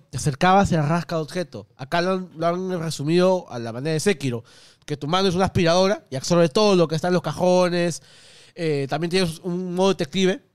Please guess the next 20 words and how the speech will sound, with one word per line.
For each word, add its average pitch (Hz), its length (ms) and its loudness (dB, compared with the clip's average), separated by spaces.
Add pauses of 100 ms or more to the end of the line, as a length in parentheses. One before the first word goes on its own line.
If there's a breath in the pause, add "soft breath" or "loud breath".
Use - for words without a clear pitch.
(100)
que 143 80 -18
es - 60 -18
que 139 160 -12
haces 147 200 -6
así 156 180 -6
con 151 120 -4
la 143 80 -4
mano 175 300 2
y 131 500 -2
revelas 160 400 -2
todo 175 200 2
lo 160 140 0
que 151 100 -8
hay 156 100 0
alrededor, 156 580 2
si 151 140 -6
es 139 100 -8 (400)
crafteable 165 580 2
o 151 60 6
aspirable. 170 640 2